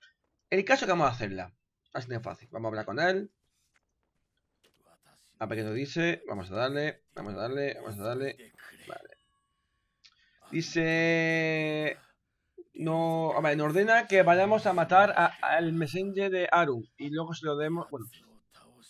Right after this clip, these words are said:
Que matemos a uno y que luego, pues, vamos a hablar con el, con, con el tío este. Que le demos la orden de Inverita. Por visto, un tío que hay ahí que lleva una cosa, que el tío te quiere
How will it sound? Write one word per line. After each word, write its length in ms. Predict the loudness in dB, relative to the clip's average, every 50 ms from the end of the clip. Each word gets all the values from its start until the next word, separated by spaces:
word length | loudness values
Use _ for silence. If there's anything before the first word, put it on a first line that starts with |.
| -20 -20 _ _ _ _ -4
Que 120 | 0 4
matemos 360 | 6 6 8 8 8 10 10 10
a 60 | 10
uno 300 | 10 8 6 4 4 4
y 100 | 4 4
que 80 | 6
luego, 180 | 8 8 8 8
pues, 140 | 6 8 8
vamos 240 | 8 8 8 8 6
a 40 |
hablar 340 | 6 8 8 6 6 6 4
con 240 | 2 0 2 2 4
el, 440 | 4 6 6 6 6 6 4 2 0
con, 320 | 0 -2 -2 -2 -2 -4
con 360 | -6 -8 -6 -6 -6 -6 -6
el 160 | -6 -8 -8 -8
tío 180 | -4 -2 -2
este. 380 | -2 -4 -6 -12 -16 -16 -18 _ -20 _ _
Que 100 | -10 -6
le 80 | -2 0
demos 300 | 0 2 2 0 0 -2 0
la 140 | 2 4 4
orden 180 | 4 4 2
de 40 | 0
Inverita. 380 | -2 -2 -2 -4 -4 -4 -6 -6
Por 100 | -4 -6
visto, 160 | -6 -6 -6
un 160 | -8 -8 -6
tío 160 | -6 -6 -6
que 120 | -6 -4 -4
hay 60 | -2
ahí 260 | -2 -2 -4 -6 -10 -12
que 540 | -14 -16 -14 -12 -12 -12 -12 -12 -14 -14 -16 -16 -18 -20 -20 -20 -20 -20 -20 -20 _ _
lleva 300 | -12 -10 -6 -4 -2 -2
una 180 | -2 -4 -8 -8
cosa, 380 | -6 -6 -6 -4 -2 -2 -2
que 160 | -2 -4 -10 -10
el 100 | -10 -8
tío 160 | -8 -8 -6
te 140 | -8 -10 -8
quiere 440 | -6 -4 -4 -2 -2 -4 -6 -8